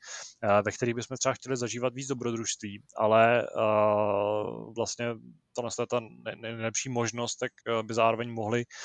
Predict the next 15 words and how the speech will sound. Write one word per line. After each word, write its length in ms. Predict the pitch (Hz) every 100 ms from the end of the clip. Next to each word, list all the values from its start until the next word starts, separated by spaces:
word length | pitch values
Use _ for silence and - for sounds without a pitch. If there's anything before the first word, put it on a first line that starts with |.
| - -
autoři 360 | 120 110 120 143
ušetřit 420 | - 123 - 117
trochu 200 | 117 123
peněz, 380 | 95 120 151 -
trochu 240 | 120 -
práce 520 | - 104 104 - 131 - - - - -
a, 360 | 110 110 107 110
a 280 | - 110
přinést 360 | 110 113 117 107
nějaký 280 | 117 110 131
takovýhle 320 | 117 139 151
pokračování. 800 | 147 135 127 131 117 104 98 92 _ _ _ _ _ _ - - 110
A 120 | 110
v 20 |
dnešním, 520 | 110 - 131 139 143